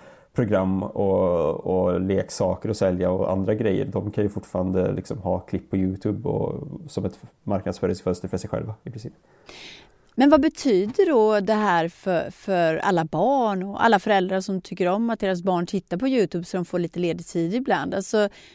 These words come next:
Speaker 2: blir det mycket färre populära barnprogram på YouTube då?
Speaker 1: Många låter ju sina klipp ligga kvar, <laughs> och för många barn spelar det väl ingen roll kanske om klippen är något år gammalt. Eh, det finns ju en hel,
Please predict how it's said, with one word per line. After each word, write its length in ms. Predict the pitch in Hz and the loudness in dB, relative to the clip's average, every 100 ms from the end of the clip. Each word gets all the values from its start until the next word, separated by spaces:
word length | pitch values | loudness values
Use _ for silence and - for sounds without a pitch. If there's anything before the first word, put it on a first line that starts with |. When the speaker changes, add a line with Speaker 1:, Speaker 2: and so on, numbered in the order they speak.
| _ - | _ -2
Speaker 2:
blir 280 | 190 202 | -2 0
det 80 | 294 | 0
mycket 300 | 370 - 196 | -2 -2 -6
färre 880 | - - 165 160 170 190 254 285 294 - | -6 -2 -2 -2 -6 -2 -2 -2 -4 -10
populära 440 | - 247 226 180 170 | -6 -2 2 2 2
barnprogram 640 | 226 196 160 175 202 311 | 0 0 -2 -2 -2 0
på 80 | 214 | 0
YouTube 500 | 190 240 415 - - | 2 0 -2 -6 -8
då? 220 | - 101 202 _ _ _ _ _ - | -8 -10 -12 _ _ _ _ _ -2
Speaker 1:
Många 580 | 151 190 190 208 196 185 | 2 4 4 4 4 4
låter 220 | 175 160 | 4 2
ju 60 | 151 | 2
sina 180 | 143 | 0
klipp 240 | 117 113 107 | 0 0 0
ligga 220 | 107 110 | 0 0
kvar, 640 | - 151 110 110 139 120 104 | 2 2 2 0 2 2 2
<laughs> 40 | |
och 80 | 127 | 0
för 120 | - | 0
många 200 | 123 123 | 0 0
barn 240 | 113 131 127 | 2 0 -2
spelar 300 | - 123 123 | -2 2 2
det 60 | |
väl 120 | 113 110 | 2 2
ingen 240 | 107 110 | 2 2
roll 120 | 123 | 0
kanske 300 | - - - | 0 -2 0
om 60 | 107 | -2
klippen 340 | 107 101 104 | -2 -2 0
är 80 | 104 | 0
något 180 | 101 110 | 0 0
år 80 | 107 | 2
gammalt. 460 | 110 113 117 107 | 2 2 0 -2
Eh, 280 | - 113 120 | -2 0 0
det 260 | 117 113 110 | 0 0 2
finns 280 | 120 104 127 | 0 2 0
ju 40 | |
en 80 | 107 | 2
hel, 220 | 127 | 0